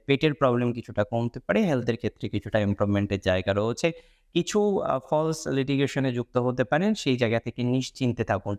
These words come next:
বেরিয়ে যেতে পারবেন। শত্রু আছে, শত্রু খুব বেশি ক্ষতি করতে পারবে না।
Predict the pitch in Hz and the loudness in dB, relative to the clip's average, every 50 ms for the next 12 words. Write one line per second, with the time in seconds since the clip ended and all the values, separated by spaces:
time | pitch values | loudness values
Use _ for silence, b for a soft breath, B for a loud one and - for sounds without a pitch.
0 | - _ _ _ - _ - 98 98 98 95 92 92 87 92 - - - - - | -8 _ _ _ -14 _ 0 2 2 4 4 2 2 2 0 -4 -6 -4 -4 -4
1 | - - - - - - _ - _ _ - 147 147 - - 160 160 160 151 151 | -4 -4 -6 -10 -12 -14 _ -20 _ _ -2 -2 0 0 2 2 4 2 2 0
2 | - - - 185 190 180 - 156 131 - - 139 139 - - 135 131 123 120 - | -2 0 0 0 0 2 0 -2 -2 0 0 -2 0 0 -2 -2 -2 -2 -2 -2
3 | 131 120 - 120 104 - 107 - 104 101 - - 101 98 - 95 92 92 87 - | -2 -2 -2 -2 -2 -2 -2 -2 -4 -4 -2 -4 -2 0 0 0 0 -2 -4 -4
4 | 90 90 92 92 92 | -6 -2 0 0 -2